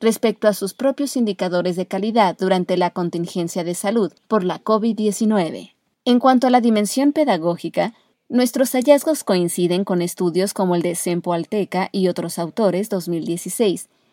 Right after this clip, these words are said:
en que es necesario reforzar las habilidades docentes, como la del diseño instruccional y evaluación de aprendizajes, explicable debido a que los profesores de las instituciones de educación superior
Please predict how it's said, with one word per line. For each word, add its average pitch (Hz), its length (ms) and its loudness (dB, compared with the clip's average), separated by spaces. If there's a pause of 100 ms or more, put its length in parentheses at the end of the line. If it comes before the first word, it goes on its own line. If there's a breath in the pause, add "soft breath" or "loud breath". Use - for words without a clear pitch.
en 214 180 0
que 214 160 2
es 233 140 0
necesario 233 760 2
reforzar 175 520 -4
las 180 180 -2
habilidades 170 600 -4
docentes, 180 600 -4 (100)
como 185 220 2
la 170 140 2
del 170 120 -2
diseño 170 340 -4
instruccional 175 640 -2
y 190 60 2
evaluación 175 480 -2
de 170 80 -2
aprendizajes, 180 880 -4
explicable 269 720 0
debido 185 340 2
a 190 60 2
que 190 100 -8
los 175 160 -6
profesores 175 580 -4
de 180 120 -2
las 180 180 -4
instituciones 180 640 -6
de 214 80 0
educación 170 500 -6
superior 208 500 -2